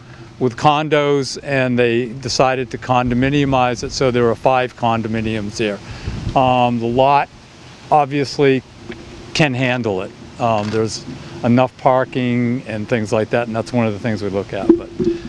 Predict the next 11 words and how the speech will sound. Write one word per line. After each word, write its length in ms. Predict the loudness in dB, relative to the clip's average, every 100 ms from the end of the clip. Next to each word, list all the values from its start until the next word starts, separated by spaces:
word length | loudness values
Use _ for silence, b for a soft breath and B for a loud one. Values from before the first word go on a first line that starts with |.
| -2
so 200 | 0 2
that 220 | 2 2
was 260 | 0 -2 0
a, 260 | -2 -2 -4
a, 100 | -2
what 200 | 0 0
we 120 | 0
call 220 | 0 0
a 40 | -2
conversion 600 | -4 -2 -2 -2 -8 -12 -16 -18 -20 -18 -4
into 400 | -2 2 2 0